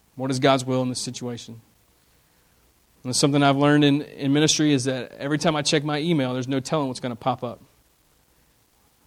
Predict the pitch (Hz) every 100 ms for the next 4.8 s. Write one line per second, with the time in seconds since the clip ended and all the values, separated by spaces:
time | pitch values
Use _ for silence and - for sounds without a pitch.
0 | _ 123 127 - 170 165 127 127 127 127
1 | - 135 127 131 147 120 107 110 - _
2 | _ _ _ _ _ _ _ 120 131 131
3 | 151 143 139 160 165 156 151 143 143 135
4 | 131 123 139 127 117 110 -